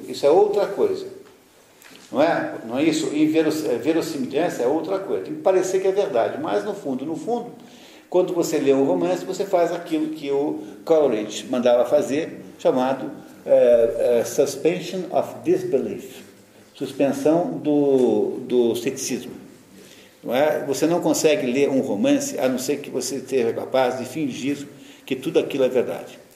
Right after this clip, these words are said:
Por mais que pareça, às vezes, difícil de acreditar.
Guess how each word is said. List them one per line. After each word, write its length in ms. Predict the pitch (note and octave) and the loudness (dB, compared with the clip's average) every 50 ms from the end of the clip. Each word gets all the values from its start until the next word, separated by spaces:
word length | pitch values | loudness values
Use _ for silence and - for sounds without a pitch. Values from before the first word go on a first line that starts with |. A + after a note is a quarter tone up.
| _ _ _ _ _ _ _ _ _ _ _ - - - - _ - | _ _ _ _ _ _ _ _ _ _ _ -20 -20 -20 -20 _ -2
Por 120 | C#3+ B2 | 0 2
mais 240 | A#2+ C3+ D3+ D3+ - | 2 4 2 2 0
que 100 | - C3+ | -2 -2
pareça, 680 | B2 D3+ D3+ C3+ B2 C3+ C#3 B2+ - D3+ - - - - | 0 0 2 4 4 2 2 4 2 0 0 0 -4 0
às 180 | C3 C3+ B2+ - | 0 0 0 0
vezes, 540 | A#2 A#2+ B2 B2+ B2 A#2+ C#3+ C3+ B2 - C3+ | -2 0 2 2 2 0 -4 -6 -8 -8 -10
difícil 400 | D3+ C#3 - - B2+ B2 B2+ - | -12 -12 -6 -6 -6 -6 -4 -4
de 60 | C3+ | -6
acreditar. 520 | C3+ C3 C3 B2+ C3 C3 - - G#2 - | -4 -4 -6 -8 -8 -6 -4 -4 -6 -6